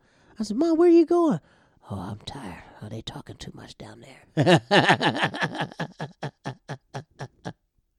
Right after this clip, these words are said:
Uh, or she'll just fall asleep. I was like, "Oh," or sh-,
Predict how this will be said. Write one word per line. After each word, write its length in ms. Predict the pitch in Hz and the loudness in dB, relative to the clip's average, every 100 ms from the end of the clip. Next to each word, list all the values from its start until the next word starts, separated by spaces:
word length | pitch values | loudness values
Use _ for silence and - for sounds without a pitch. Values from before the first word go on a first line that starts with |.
| _ - - - - - - _ _ - | _ -16 -16 -16 -16 -16 -18 _ _ -10
Uh, 960 | 277 294 277 277 262 262 247 233 196 - | -4 0 2 2 2 0 0 -2 -2 -2
or 220 | 170 214 | -2 -2
she'll 200 | 226 226 | -2 -2
just 220 | 233 208 | -4 -2
fall 200 | 190 196 | 0 2
asleep. 300 | 190 202 196 | 0 -2 -4
I 20 | |
was 180 | 185 123 | -2 -2
like, 140 | 123 143 | -4 -4
"Oh," 340 | 156 147 135 | -2 -2 -2
or 140 | 127 | -4
sh-, 120 | 120 | -6